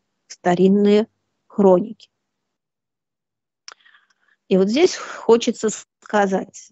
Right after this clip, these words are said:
ну, наверняка найдутся люди, скептики, скажут, ну, э, похоже,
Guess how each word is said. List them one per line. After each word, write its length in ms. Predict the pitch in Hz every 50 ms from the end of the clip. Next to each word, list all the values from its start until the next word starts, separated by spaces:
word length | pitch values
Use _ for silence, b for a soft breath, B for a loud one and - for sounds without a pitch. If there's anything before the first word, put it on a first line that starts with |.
| _ _ _
ну, 360 | - 190 202 240 269 285 - -
наверняка 640 | 208 214 220 240 247 247 254 262 247 - 254 233 214
найдутся 720 | 202 190 196 196 190 208 208 190 - - - 190 180 - - -
люди, 680 | 196 180 185 208 240 285 262 240 220 220 208 202 214 208
скептики, 680 | - - - 226 240 240 - - - - 196 - 202
скажут, 460 | 185 - - - 190 185 196 196 -
ну, 400 | _ 208 208 233 247 233 220 220 - _ B B B B B B B B B B B B B B B B B B _ _ _ _ _ _
э, 140 | - - 190 185 B B B B B B B B B B _ _ _ _ _ _ _ _
похоже, 640 | _ - 185 - - 311 339 330 285 277 277 262 269